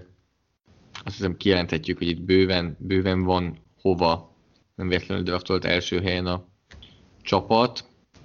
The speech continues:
És akkor én itt lehet, hogy elviszem az egyetlen első körbe mondott safety-t, Morriget a T C U-ról. E, egész egyszerűen ebben a secondary-ben jött Shaq Griffin, ugye tavaly jött C J Henderson,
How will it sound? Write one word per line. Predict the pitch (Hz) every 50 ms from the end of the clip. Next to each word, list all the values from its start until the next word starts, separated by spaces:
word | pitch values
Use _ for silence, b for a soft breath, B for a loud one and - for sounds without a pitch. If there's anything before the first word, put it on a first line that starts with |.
| - - _ _ _ _ - - _ _ _ _ _ _ _ _ _ _ _ _ _ _ _ _ _ _ _ _ _ _ _ _ _ _ _ _ _ _ - - - - -
És | 127 135 135 110
akkor | 156 139 - - 135
én | 123 127 131
itt | 127 127
lehet, | 131 110 98 -
hogy | 101 95
elviszem | 92 90 87 92 - - 95
az | 92 92
egyetlen | 92 92 92 92 90 95 101 90 92 95 95 - - - _ _ _ -
első | - 107 104 101 98 95 - 107 98 92
körbe | - 107 98 92 92 95 92
mondott | 92 92 92 92 92 92 92 -
safety-t, | - - - - 98 92 92 - 95 92
Morriget | - 95 95 92 92 95 92 92 92 -
a | - 98 95 95 95 - - _ _
T | - 104 98
C | 95 -
U-ról. | 104 98 95 95 95 92 98 101 107 120 120 - - _ _ _ _ _ _ b b b b b b b b b b b _ _ _ _ _ _ _ - -
E, | 101 90 90 90 92 92 92 92 92 92 - _ _ _ _ _ _ _ _ _ _ _ _ _ _ - _ _ _ _ _ _ _ _ _ _ _ _ _ _ _ _ _ _ _
egész | - 117 107 104 104 104
egyszerűen | 107 95 - 113 104 101
ebben | 98 92 98 98
a | 98
secondary-ben | 98 - 107 101 - 104 98 95 92 95 95 98 98 95
jött | 101 110 123 120 117 120
Shaq | - - - 104 101
Griffin, | 98 101 98 98 98 - 104 101 101 101 98 98 98
ugye | 98 95 95
tavaly | - - 107 101 95 95 95
jött | 92 92 92
C | - -
J | 107 104 98 101 101
Henderson, | 98 98 95 95 95 98 95 95 95 - - 101 101 98 98 98 98